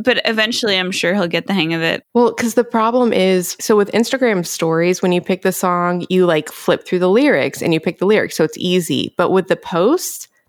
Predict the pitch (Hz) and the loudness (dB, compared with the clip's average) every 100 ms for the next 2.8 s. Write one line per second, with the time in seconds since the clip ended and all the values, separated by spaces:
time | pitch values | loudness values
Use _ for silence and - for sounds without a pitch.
0 | _ 196 202 208 190 156 156 214 - 247 | _ 0 2 2 2 2 2 0 -4 -2
1 | 240 247 269 202 185 190 - 147 143 147 | -2 0 -2 -2 -4 -4 -2 -2 0 0
2 | 165 151 - 135 131 160 185 208 | -4 -10 -6 -4 -2 -2 -2 -2